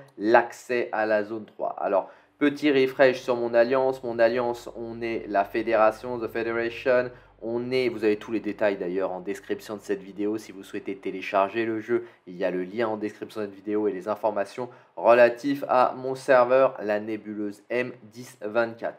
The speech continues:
Si on regarde le classement, alors on est monté jusqu'à la troisième place, on est redescendu à la cinquième place,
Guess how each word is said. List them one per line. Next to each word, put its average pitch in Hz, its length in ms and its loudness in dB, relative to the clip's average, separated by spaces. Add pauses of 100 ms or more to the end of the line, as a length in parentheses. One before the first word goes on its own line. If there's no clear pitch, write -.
(280)
Si - 140 -4
on 123 100 4
regarde 143 260 8
le 151 80 2
classement, 151 300 4
alors 156 220 6
on 156 120 -4
est 160 60 -4
monté 156 400 -2
jusqu'à 143 340 -2
la 120 120 4
troisième 127 500 2
place, 131 400 4
on 107 80 -12
est 107 80 0
redescendu 113 760 -4
à 110 300 -2
la 101 320 -2 (220)
cinquième 123 580 -2
place, 123 460 2